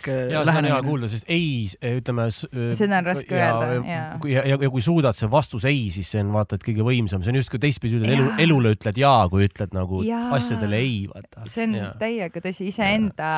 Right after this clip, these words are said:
Speaker 2: Pluss veel need, need,
Speaker 3: valimine.
Speaker 2: need, needsamad errorid nii-öelda, et kui on
Speaker 3: Mhm.
Speaker 2: palju asju ja asjad hakkavad kuhjuma, siis asjade
Speaker 3: Mhm.
Speaker 2: vahel ei teki, äh, neid, äh, äh, kuidas, või tähendab, tekivad errorid,
Speaker 3: Mhm.
Speaker 2: aga selleks, et neid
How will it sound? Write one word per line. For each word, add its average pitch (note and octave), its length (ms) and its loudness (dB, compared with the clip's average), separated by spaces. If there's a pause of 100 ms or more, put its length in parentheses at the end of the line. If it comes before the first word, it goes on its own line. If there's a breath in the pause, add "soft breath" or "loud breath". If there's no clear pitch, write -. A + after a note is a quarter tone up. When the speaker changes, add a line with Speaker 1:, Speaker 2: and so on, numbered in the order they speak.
(100)
Speaker 2:
Pluss D#3+ 200 4
veel D3 120 2
need, C#3+ 160 0
need, A#2+ 60 -12
Speaker 3:
valimine. D#3+ 460 -2
Speaker 2:
need, D#3 220 -4
needsamad C#3+ 500 0
errorid A#2+ 600 -2
nii-öelda, G2+ 400 -4
et F#2 80 -14
kui - 80 0
on G2+ 60 2
Speaker 3:
Mhm. G#2+ 100 2
Speaker 2:
palju D#3+ 180 2
asju B2+ 420 -2
ja A#2 100 -2
asjad D3 180 -4
hakkavad A2 340 -8
kuhjuma, G#2 540 -4
siis G2+ 140 -8
asjade F#3+ 340 -2
Speaker 3:
Mhm. F#3+ 40 -4
Speaker 2:
vahel C3+ 280 -2
ei G2 100 -8
teki, G#2 460 -8 (560 loud breath)
äh, G2+ 360 -2
neid, G2+ 360 -6
äh, G#2 140 -6
äh, G2+ 600 -8 (320)
kuidas, C3+ 300 -8
või C3 80 -8
tähendab, B2 260 -4
tekivad B2 320 -4
errorid, C#3+ 600 -2 (180 loud breath)
Speaker 3:
Mhm. G3 180 -4
Speaker 2:
aga - 140 -4
selleks, C3+ 360 -2
et A#2 100 -10
neid A#2 240 -6